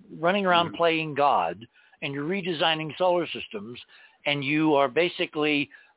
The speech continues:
Speaker 1: God to the children your creation will allow to flourish, as part of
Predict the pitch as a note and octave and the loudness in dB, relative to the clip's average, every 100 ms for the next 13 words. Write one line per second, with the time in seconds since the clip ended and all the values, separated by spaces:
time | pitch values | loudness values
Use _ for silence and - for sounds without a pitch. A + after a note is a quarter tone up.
0 | D3 C3 D#3+ D#3 E3 - E3 D3 D3 C#3+ | -4 2 4 2 -2 -8 -8 -4 -6 -6
1 | - F#3+ G3+ F3+ F#3 F3 E3+ - - - | -4 -2 -2 -2 -4 -4 -8 -10 -20 -8
2 | D#3+ D3+ - - D#3+ E3 F3 - D#3+ D3+ | -6 -6 -6 -6 -2 -2 0 -2 -4 -2
3 | C3+ C#3+ D3+ D3 C3+ C#3+ E3 E3 E3+ D#3+ | 0 2 0 -2 0 4 4 6 4 0
4 | - _ - D#3 - F3+ F#3+ D#3 G#2 G#2 | -6 _ -10 -10 -4 2 4 4 0 -4
5 | - - _ _ _ _ _ - D#3+ D#3+ | -12 -18 _ _ _ _ _ 0 0 0
6 | - - A3 A#3 A#3+ - F#3+ E3 | -4 -2 2 2 0 0 -2 -2